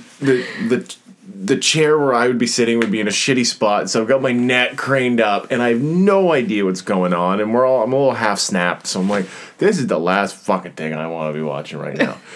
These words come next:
Speaker 1: So, while recognizing that the performances are good and everything, I just couldn't have,
Speaker 2: Cared
Speaker 1: really
Speaker 2: less.
Speaker 1: couldn't have cared about it.
Speaker 2: Yeah.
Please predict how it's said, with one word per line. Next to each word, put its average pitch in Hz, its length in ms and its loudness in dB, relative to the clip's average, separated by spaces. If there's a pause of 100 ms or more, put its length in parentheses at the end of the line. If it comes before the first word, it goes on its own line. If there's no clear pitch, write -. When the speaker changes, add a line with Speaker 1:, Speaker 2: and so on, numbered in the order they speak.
(200)
Speaker 1:
So, 127 160 2
while 170 380 4
recognizing 156 840 2
that 104 300 0
the 113 80 2
performances 131 580 0
are 107 60 0
good 104 160 2
and 98 80 0
everything, 95 440 0
I 92 80 0
just 92 260 -4
couldn't 120 280 -4
have, 95 140 -6 (540)
Speaker 2:
Cared 170 160 0
Speaker 1:
really - 120 2
Speaker 2:
less. 135 220 -2
Speaker 1:
couldn't 131 180 -2
have 98 80 -4
cared 85 320 -6
about - 280 -8
it. - 180 -18 (280)
Speaker 2:
Yeah. 143 160 -4